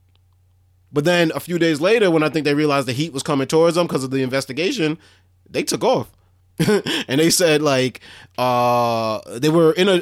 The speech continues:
in a warehouse in Detroit, and they were basically, they were found there by police after a manhunt. Um,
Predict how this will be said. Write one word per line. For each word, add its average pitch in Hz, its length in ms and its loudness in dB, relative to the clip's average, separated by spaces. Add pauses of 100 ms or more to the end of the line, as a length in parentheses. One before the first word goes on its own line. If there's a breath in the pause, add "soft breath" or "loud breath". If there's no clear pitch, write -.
in 170 120 2
a 160 120 2
warehouse 165 480 2
in 160 60 0
Detroit, 143 560 0
and 120 160 -8
they 123 100 -2
were 123 120 -4
basically, 131 480 -4
they 123 100 -4
were 117 80 -4
found 127 320 -2
there 123 80 -2
by 120 160 -2
police 120 300 -6
after 113 240 -6
a 113 40 -6
manhunt. 123 480 -4 (440 loud breath)
Um, 110 600 -6